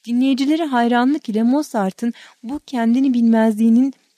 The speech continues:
Papa'nın kulağına gitmesi durumunda olacakların korkusu arasında kalmış bir halde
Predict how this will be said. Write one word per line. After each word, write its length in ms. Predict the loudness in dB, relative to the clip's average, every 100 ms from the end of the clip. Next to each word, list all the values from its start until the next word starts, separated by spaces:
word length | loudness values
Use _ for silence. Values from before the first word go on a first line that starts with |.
| _ _
Papa'nın 420 | -14 -6 -2 -2
kulağına 420 | -2 0 0 2 0
gitmesi 480 | -4 -4 -4 -4
durumunda 440 | -4 0 0 0 0
olacakların 680 | 0 0 0 -4 -4 -6 -6
korkusu 520 | -4 -6 -6 -12 -8
arasında 520 | -4 -4 -6 -6 -6
kalmış 480 | -4 -2 -2 -4 -8
bir 60 | -8
halde 380 | -6 -4 -4